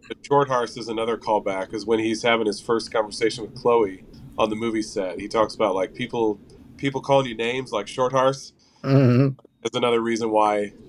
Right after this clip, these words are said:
Speaker 1: why dwarfs might tend to be suicidal, but
Speaker 2: I get it.
Speaker 1: Yeah.
Speaker 2: Who'd, who'd wanna be called that? But then the next morning,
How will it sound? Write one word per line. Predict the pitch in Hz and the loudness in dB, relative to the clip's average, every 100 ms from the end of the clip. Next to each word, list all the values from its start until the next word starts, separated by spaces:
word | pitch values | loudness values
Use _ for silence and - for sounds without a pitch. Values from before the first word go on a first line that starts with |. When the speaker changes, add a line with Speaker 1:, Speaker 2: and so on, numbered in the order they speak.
| - | -10
Speaker 1:
why | 110 107 104 | 0 2 2
dwarfs | 101 107 101 107 | 2 2 2 -4
might | 98 92 - - - - - | -2 -2 -6 -16 -20 -20 -2
tend | 117 98 | 0 2
to | 98 92 90 - - - | 2 0 0 -12 -20 -14
be | - 95 | -8 -6
suicidal, | - 101 - 104 95 95 90 - | -2 -2 2 2 2 -2 -6 -8
but | 98 101 - - - - - - - - _ - - - - | -6 -4 -6 -16 -12 -12 -14 -18 -20 -20 _ -16 -16 -10 -6
Speaker 2:
I | 98 | -2
get | 104 | 2
it. | 147 - _ _ _ _ 104 | 2 2 _ _ _ _ 4
Speaker 1:
Yeah. | 98 85 - | 4 4 2
Speaker 2:
Who'd, | 117 - _ | 0 0 _
who'd | - 113 | 0 2
wanna | 113 113 | 4 2
be | 113 | 2
called | 120 113 | -2 -2
that? | 117 95 - _ _ _ - - - - - - - - - - | -2 -4 -8 _ _ _ -8 -8 -8 -20 -20 -18 -12 -12 -14 -8
But | - 127 | -2 2
then | 123 | 4
the | 117 | 4
next | 127 127 | 2 2
morning, | 117 107 101 104 | 0 0 0 -4